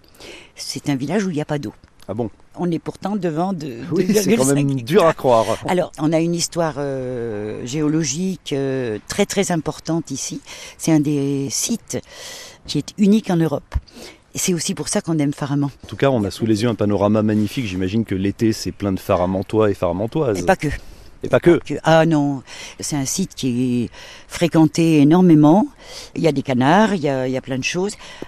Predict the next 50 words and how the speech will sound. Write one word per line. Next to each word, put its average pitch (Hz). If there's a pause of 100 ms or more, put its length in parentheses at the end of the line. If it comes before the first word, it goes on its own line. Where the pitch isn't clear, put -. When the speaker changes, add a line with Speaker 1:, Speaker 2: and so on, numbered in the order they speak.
(140)
Speaker 1:
Avant, 208
il -
n'y 185
a 165
pas 190
si 208
longtemps 180
que -
ça, 208
ce, 156
dans 156
cet 156
étang, 226
il 247
y 214
avait, 180
euh, 156 (500)
euh, 117
les 143
feux 214
d'artifice 185
du 143
quatorze 190
juillet 160
étaient 175
tirés 233
dans 220
l'étang. 208 (600)
Speaker 2:
Ah 135
oui. 202 (340)
Speaker 1:
Et 147
pour 151
des 160
raisons 165
de 175
sécurité, 151
Speaker 2:
Hmm. 190
Speaker 1:
ça -
a 147
été, 147
euh, 120
abandonné. 147 (100)
Et 135
il 127
s'est 147
tiré 147
de 139
l'autre 143
côté 147
maintenant. 175